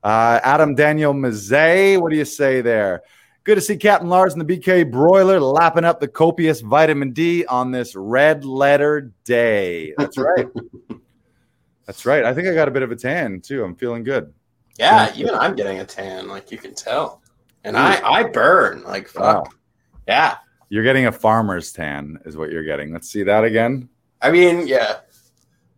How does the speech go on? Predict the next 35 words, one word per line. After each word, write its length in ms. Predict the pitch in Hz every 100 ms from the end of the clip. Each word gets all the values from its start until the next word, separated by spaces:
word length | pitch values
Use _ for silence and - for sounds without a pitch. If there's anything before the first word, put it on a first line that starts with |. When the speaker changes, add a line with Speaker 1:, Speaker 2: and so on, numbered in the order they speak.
| -
Speaker 2:
But 300 | 170 165 -
considering, 720 | - 214 - - 247 269 247 220
Speaker 1:
I 40 |
mean 80 | 202 -
Speaker 2:
considering 640 | 208 - 247 262 262 240 180
I 200 | - 160
got 360 | 175 175 170 -
the, 320 | 143 131 123 117
the 140 | 123
short 420 | 117 - 156 156
end 240 | 156 147 156
of 140 | 139
the 80 | 120
ginger 500 | 107 120 139 139 151
gene 460 | 131 135 135 151 123
where 120 | 117
I 140 | 123
just 400 | 120 135 123 98
burn 420 | 117 117 123 135
and 80 | 135
my 140 | 110 110
brother 400 | 120 117 123 120
with 180 | 110
red 260 | 110 117 120 -
hair 480 | 113 117 127 127 -
tans, 760 | - 117 117 127 147 175 - - _ _
this 220 | 190 196
is, 200 | 214 151
this 200 | 147 165
is 160 | 175 -
nice. 600 | 135 104 - - - -
This 200 | 135 139
is 120 | 143
a 80 | 127
real, 520 | 123 131 123 120 -